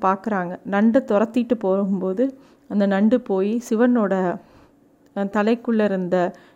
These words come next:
இது ஒரு ஓட்டை வழியா உள்ள சிவலிங்கத்துக்குள்ள போயிடுறது. அப்புறம் அந்த கந்தர்வனுக்கு விமோச்சனம் கிடைக்கிறது. அந்த மாதிரி ஒரு சிரசுக்குள்ள போயிட அந்த நண்டு சாப விமோச்சனம் பெற்றதை, அ, எக்ஸ்பிளைன் பண்ணி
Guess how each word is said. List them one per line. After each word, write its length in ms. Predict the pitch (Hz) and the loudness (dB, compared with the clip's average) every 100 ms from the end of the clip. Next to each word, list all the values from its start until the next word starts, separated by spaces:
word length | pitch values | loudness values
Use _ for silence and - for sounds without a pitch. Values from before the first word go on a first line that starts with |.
| _ | _
இது 320 | 196 208 247 226 196 170 170 - 254 - | -4 2 4 4 2 -2 -4 -10 -18 -12
ஒரு 500 | - 196 185 175 165 - 254 | -4 -2 0 0 0 -6 -6
ஓட்டை 320 | 208 226 240 | -2 2 2
வழியா 240 | 202 202 | 2 2
உள்ள 360 | 240 208 214 226 214 | 2 2 2 2 2
சிவலிங்கத்துக்குள்ள 680 | 226 233 226 202 208 196 220 220 | 0 2 2 0 -2 0 0 0
போயிடுறது. 480 | 202 190 190 170 - - _ _ _ _ _ _ _ _ _ _ | 0 -2 -2 -6 -6 -10 _ _ _ _ _ _ _ _ _ _
அப்புறம் 340 | 208 - 262 | -8 0 2
அந்த 300 | 254 214 180 | 4 2 0
கந்தர்வனுக்கு 600 | 170 190 214 208 190 175 | 0 0 0 0 -2 -4
விமோச்சனம் 520 | 185 180 208 226 214 196 | -6 0 0 0 -4 -4
கிடைக்கிறது. 520 | 160 165 180 170 - 175 - - - _ _ _ _ | -4 -6 -8 -8 -10 -12 -20 -20 -20 _ _ _ _
அந்த 240 | 196 214 | 0 2
மாதிரி 760 | 214 220 240 285 269 240 220 196 | 4 4 4 4 4 4 2 0
ஒரு 400 | 202 196 185 180 180 | 0 0 2 0 2
சிரசுக்குள்ள 960 | 285 311 277 - - 233 220 214 226 226 220 | 2 2 -2 -2 -2 0 2 2 2 0 2
போயிட 340 | 214 214 214 | 2 2 2
அந்த 220 | 214 196 | 2 2
நண்டு 280 | 196 190 214 226 | 0 2 0 2
சாப 300 | 202 202 233 | 0 2 2
விமோச்சனம் 540 | 196 202 196 190 185 | 2 -2 -2 -4 -4
பெற்றதை, 560 | 190 190 214 190 185 180 - - _ _ _ _ - | -6 -4 -4 0 -2 -4 -12 -20 _ _ _ _ -10
அ, 280 | - 196 180 | -6 -4 -4
எக்ஸ்பிளைன் 360 | 196 - 262 226 | -6 2 2 4
பண்ணி 720 | 208 220 262 220 175 - - | 2 4 4 2 -2 -8 -16